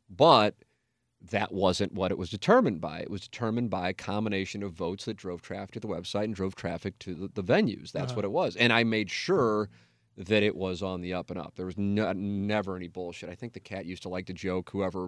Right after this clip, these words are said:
Speaker 1: whatever promoter paid the most would, uh, would win. And I, I got it, and it was amusing. But that really did not happen.
Speaker 2: Uh-huh.
Speaker 1: Would not have, I wouldn't let it happen. I just
Speaker 2: Right.
Speaker 1: never wanted to get in a spot where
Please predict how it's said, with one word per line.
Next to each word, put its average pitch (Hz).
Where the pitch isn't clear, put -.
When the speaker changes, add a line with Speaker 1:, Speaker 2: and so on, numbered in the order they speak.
Speaker 1:
whatever 98
promoter 95
paid 98
the 92
most 95
would, 95
uh, 92
would 92
win. 101
And 104
I, 107
I 101
got 95
it, 101
and 104
it 95
was 87
amusing. 95
But 92
that 104
really 107
did 95
not 95
happen. 92
Speaker 2:
Uh-huh. 127
Speaker 1:
Would 131
not 123
have, 117
I 104
wouldn't 104
let -
it 85
happen. 123
I 101
just 120
Speaker 2:
Right. 117
Speaker 1:
never 113
wanted 104
to 101
get 98
in 92
a 92
spot 113
where 104